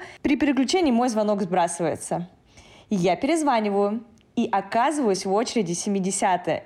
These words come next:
И тут ремарка. После того, как проходит шестьдесят минут звонка, по крайней мере, у оператора Мегафона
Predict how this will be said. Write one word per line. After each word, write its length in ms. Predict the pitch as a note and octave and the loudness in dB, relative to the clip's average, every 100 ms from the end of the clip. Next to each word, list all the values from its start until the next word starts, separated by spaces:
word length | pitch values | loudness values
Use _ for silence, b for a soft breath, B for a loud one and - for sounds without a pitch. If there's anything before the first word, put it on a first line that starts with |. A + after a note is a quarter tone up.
| - | -8
И 60 | |
тут 180 | G3 C#4+ | -4 -2
ремарка. 520 | A3+ G#3 G3 G3 D#3 D#3+ - | 0 2 0 -2 -8 -6 -4
После 260 | A#3 B3+ | -2 -2
того, 360 | A#3 A3 A3+ G#3 | -2 0 0 -2
как 300 | G#3 G#3 G3 | -2 -4 -4
проходит 360 | G#3 G3 A3 F3 | -4 -2 -2 -2
шестьдесят 520 | - F3 F3+ A3 G3+ | -6 -6 -2 -2 0
минут 260 | G3 F#3+ F#3+ | -2 -2 -2
звонка, 540 | F3 F3 F3 A#3 F#4+ - | -2 -2 0 0 -2 -6
по 60 | G#3 | -8
крайней 260 | G#3 A3 | -2 -2
мере, 220 | G#3 G3+ F#3+ | 0 2 2
у 20 | |
оператора 440 | F#3 G3 G3+ G3 | 2 0 0 0
Мегафона 520 | F3+ E3+ F3 C#4 F4 | -2 -2 -2 0 0